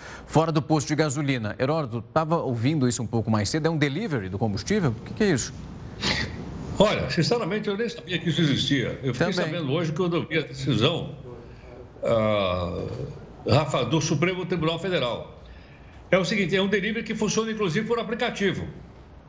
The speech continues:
Speaker 2: Está sem gasolina, você dá o aplicativo, o cidadão vem com um pequeno veículo, que é um veículo, logicamente, autorizado,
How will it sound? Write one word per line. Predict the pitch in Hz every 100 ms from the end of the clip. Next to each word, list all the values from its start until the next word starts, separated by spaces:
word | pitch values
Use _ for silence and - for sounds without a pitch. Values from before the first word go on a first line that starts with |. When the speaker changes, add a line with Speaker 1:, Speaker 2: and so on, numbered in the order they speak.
| - -
Speaker 2:
Está | - 180
sem | 170 202
gasolina, | 196 165 175 190 208
você | 180 170
dá | 175 180
o | 156
aplicativo, | 175 175 165 - 202
o | 190
cidadão | 196 165 160 160
vem | 151 147
com | 147 135
um | 131
pequeno | 131 139 127
veículo, | 131 147 190 175 208 202 - - - -
que | -
é |
um | 127
veículo, | 127 135 131
logicamente, | 117 - 120 113
autorizado, | 160 - 131 113 131 190 135 78